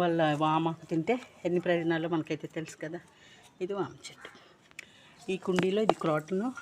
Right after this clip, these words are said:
ఫ్లవర్స్ వస్తాయి, ఉల్లి పువ్వు కలర్లో ఫ్లవర్స్ వస్తాయి, ఉల్లిగడ్డ కలర్లో ఫ్లవర్స్ వస్తాయి. దీనిలో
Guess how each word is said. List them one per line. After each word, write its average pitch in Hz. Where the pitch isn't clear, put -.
ఫ్లవర్స్ 151
వస్తాయి, 202
ఉల్లి 165
పువ్వు 165
కలర్లో 156
ఫ్లవర్స్ 147
వస్తాయి, 175
ఉల్లిగడ్డ 156
కలర్లో 143
ఫ్లవర్స్ 139
వస్తాయి. 208
దీనిలో 185